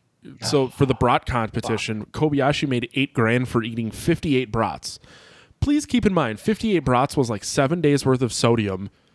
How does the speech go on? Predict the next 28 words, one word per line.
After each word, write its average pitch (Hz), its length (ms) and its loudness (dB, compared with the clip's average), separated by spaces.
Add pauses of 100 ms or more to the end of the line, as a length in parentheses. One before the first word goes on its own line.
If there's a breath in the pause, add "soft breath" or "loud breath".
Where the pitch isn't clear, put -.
(180)
like, 117 320 -2 (540)
sixteen 202 680 -4
thousand 143 520 -2
calories 123 560 0
or 135 80 -2
something. 151 480 -4 (200)
And, 135 140 -2
like, 143 160 -2
as 143 80 -2
someone 160 540 0
who, 127 280 2
you 139 220 -2
definitely 131 460 0
take 127 180 0
care 147 160 2
of 117 140 2
yourself, 104 500 0 (640 loud breath)
do 120 80 -2
you 131 140 2
really 143 300 4
wanna 139 280 2
stuff 127 360 0
that 110 180 -2
much 131 220 -2
meat 110 180 -10
in 131 80 -8
your 135 100 -2
mouth? 151 300 0